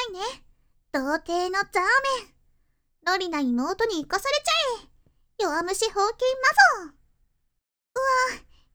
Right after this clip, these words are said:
汚いの出てるね。こんな情けなくて、臭い醜悪な排泄物出すのに、どんだけ時間使ってるの？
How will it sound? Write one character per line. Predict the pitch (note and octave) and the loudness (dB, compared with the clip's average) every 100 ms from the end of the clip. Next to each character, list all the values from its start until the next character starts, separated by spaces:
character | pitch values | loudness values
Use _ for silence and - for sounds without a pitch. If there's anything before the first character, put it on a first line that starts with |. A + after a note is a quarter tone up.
| _ _ | _ _
汚 | _ - B4 B4 B4+ | _ 0 2 2 0
い | A#4+ | 0
の | G#4+ | -2
出 | A4+ | -2
て | D5 | 0
る | C#5+ C#5 B4 B4 A4+ - | -2 -2 -2 -2 -4 -10
ね。 | - _ _ _ _ _ _ _ _ _ | -20 _ _ _ _ _ _ _ _ _
こ | F#4 F#4 | -6 -6
ん | F#4+ | -6
な | G4 | -6
情 | F4+ G#4 | -4 -4
け | G#4 A4+ | -6 -4
な | A#4 | -6
く | - | -6
て、 | G#4 G4 E4+ - _ _ | -8 -8 -12 -20 _ _
臭 | - - F#4+ F#4 | -16 -4 -2 0
い | E4 | -2
醜 | - E4+ F4+ | -6 -6 -4
悪 | F#4+ G#4 | -4 -4
な | G4+ G#4 | -6 -4
排 | G4+ G#4+ | -2 0
泄 | A4 A#4+ | -2 -4
物 | A4+ G#4+ | -4 -4
出 | F#4 | -4
す | A4 B4+ | -4 -4
の | A4+ | -6
に、 | G4+ F#4+ - - - _ - | -6 -12 -14 -20 -20 _ -10
ど | F4 | -8
ん | |
だ | C#5 D5+ | -4 -2
け | G#4+ | -2
時 | G4+ | -6
間 | - F#4 F#4 | -4 -4 -6
使 | - F#4 | -2 -2
っ | G4 | -2
て | A#4 | -4
る | B4 | -4
の？ | F4 | -4